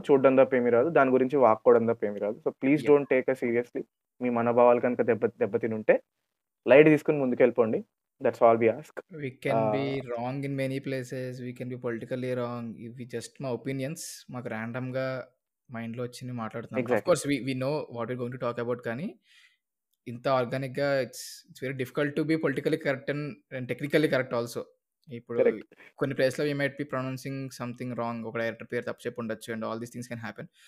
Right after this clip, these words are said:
Speaker 2: So, yeah.
Speaker 1: ఒత్తులు, దీర్ఘాలు సరిగ్గా ఉండకపోయినా కొంచెం
Speaker 2: Correct.
Speaker 1: కళ్ళు మూసుకోండి. But again, on this note, ఆహ్, కొంచెం లాజిస్టిక్స్ అది సెట్ చేసుకొని we, we will try to keep churning more and more episodes out. చాలా
Speaker 2: Correct.
Speaker 1: విషయాల గురించి మాట్లాడాలని we are excited. But,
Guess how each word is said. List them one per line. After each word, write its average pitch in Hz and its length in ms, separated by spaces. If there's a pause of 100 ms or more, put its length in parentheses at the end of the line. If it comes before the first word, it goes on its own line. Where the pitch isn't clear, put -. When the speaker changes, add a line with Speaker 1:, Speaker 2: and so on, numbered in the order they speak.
(360)
Speaker 2:
So, - 180
yeah. 113 160
Speaker 1:
ఒత్తులు, 147 420
దీర్ఘాలు 185 560 (180)
సరిగ్గా 147 400
ఉండకపోయినా 143 640 (140)
కొంచెం 127 320
Speaker 2:
Correct. 104 340 (800)
Speaker 1:
కళ్ళు 127 180
మూసుకోండి. 143 340
But 156 160
again, 135 220 (220)
on 120 200
this 151 180
note, 151 280 (160)
ఆహ్, 110 400 (760)
కొంచెం 127 280 (160)
లాజిస్టిక్స్ 120 480
అది 131 120
సెట్ 117 200
చేసుకొని 120 400
we, 123 220
we 113 180
will 135 180
try 123 180
to 123 180
keep 120 240 (300)
churning 127 320
more 120 200
and 123 140
more 120 140
episodes 117 420
out. 110 180 (580)
చాలా 127 140
Speaker 2:
Correct. 175 180
Speaker 1:
విషయాల 165 280
గురించి 156 280
మాట్లాడాలని 139 640
we 135 100
are 123 80
excited. 127 460
But, 131 220